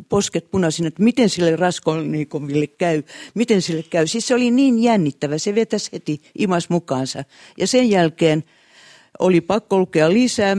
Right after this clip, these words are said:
Dostojevskia. Mä luin Idiotin ja sitten Karamatsovin veljekset. Ja muistan vielä hyvin, että mulla meni niinku yöt siinä, kun mä en voinut lopettaa sitä lukemista. Ja tää oli käännekohta mun elämässä. Tai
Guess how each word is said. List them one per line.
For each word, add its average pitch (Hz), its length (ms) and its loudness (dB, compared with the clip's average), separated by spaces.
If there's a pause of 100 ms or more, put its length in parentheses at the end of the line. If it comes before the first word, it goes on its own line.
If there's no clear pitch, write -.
(160)
Dostojevskia. 175 800 -2 (440)
Mä 156 140 -4
luin 165 220 0
Idiotin 190 840 2
ja 160 120 2
sitten 170 360 -2
Karamatsovin 151 840 -2
veljekset. 147 680 0 (160)
Ja 165 280 0 (420)
muistan 165 480 0
vielä 151 300 0 (280)
hyvin, 175 300 0
että 139 200 -8
mulla 175 240 -2
meni 170 220 -4
niinku 233 280 -6
yöt 185 280 2
siinä, 151 280 -2
kun 147 260 -8
mä 180 140 -2
en 175 180 -2
voinut 185 360 2 (720)
lopettaa 156 440 -2
sitä - 280 -4
lukemista. 139 600 -4 (260)
Ja - 120 -4
tää 226 140 0
oli 233 120 2
käännekohta 170 680 0
mun 156 180 0
elämässä. 151 560 -2 (640)
Tai 160 320 -2